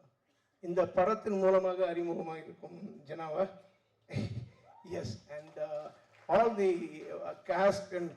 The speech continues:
crew எல்லாருக்குமே என்னுடைய மனமார்ந்த வாழ்த்துக்கள். இந்த படம் ஒரு வெற்றி படமாக அமையும் என்று இறைவனை வேண்டுகிறேன்.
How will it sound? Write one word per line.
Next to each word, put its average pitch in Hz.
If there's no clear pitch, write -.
crew 196
எல்லாருக்குமே 196
என்னுடைய 185
மனமார்ந்த 185
வாழ்த்துக்கள். 180
இந்த 156
படம் 196
ஒரு 165
வெற்றி 170
படமாக 170
அமையும் 160
என்று 160
இறைவனை 165
வேண்டுகிறேன். -